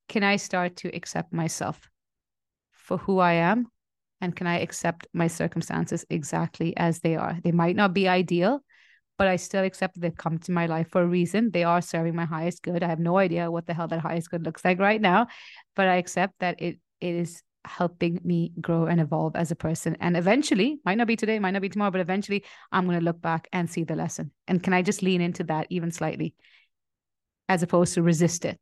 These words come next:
Because again, the more I resist what's coming up, the more it's gonna keep showing up. And if this is something that resonates with you, as I mentioned in my last episode, the Missing Link Mastermind is officially opened.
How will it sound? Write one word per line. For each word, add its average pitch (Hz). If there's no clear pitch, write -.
Because 175
again, 170
the 165
more 160
I 196
resist 175
what's 180
coming 180
up, 220
the 175
more 165
it's 165
gonna 165
keep 165
showing 165
up. -
And 262
if 247
this 294
is 320
something 262
that 220
resonates 196
with 196
you, 220
as 214
I 202
mentioned 185
in 202
my 185
last 175
episode, 190
the 208
Missing 220
Link 208
Mastermind 190
is 180
officially 190
opened. 214